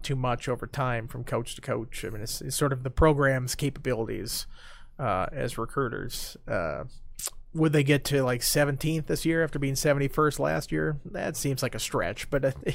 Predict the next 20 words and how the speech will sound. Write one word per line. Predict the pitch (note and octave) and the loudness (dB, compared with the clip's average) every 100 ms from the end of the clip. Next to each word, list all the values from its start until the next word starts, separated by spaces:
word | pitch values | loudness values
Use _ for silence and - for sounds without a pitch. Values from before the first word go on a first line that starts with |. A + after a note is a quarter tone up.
| - | -4
<laughs> | - - | -12 -2
I | - F3 | 8 12
think | F3+ | 12
if | E3+ | 12
they | |
go | D#3+ D3+ | 10 8
top | D3+ D3 - | 8 6 6
thirty, | D#3 C#3+ | 4 6
that's | C#3 C3+ | 4 2
pretty | - C#3+ | 2 0
good. | C3+ C3+ C3 | 2 0 0
If | B2+ | -2
they're, | B2 - - | -4 -4 -10
you | D3 C3 | -4 -2
know, | A#2+ A#2+ - C3+ | -2 -4 -8 -6
uh, | C3 | -2
low | A#2+ B2+ D#3+ | 0 2 2
twenties, | C3 C3 C3+ B2+ A#2+ A#2+ - | 2 0 0 0 -2 -2 -4
that's, | A2+ A2+ - - | -4 -4 -4 -2
uh, | A#2 A2+ A2+ | -2 -2 -4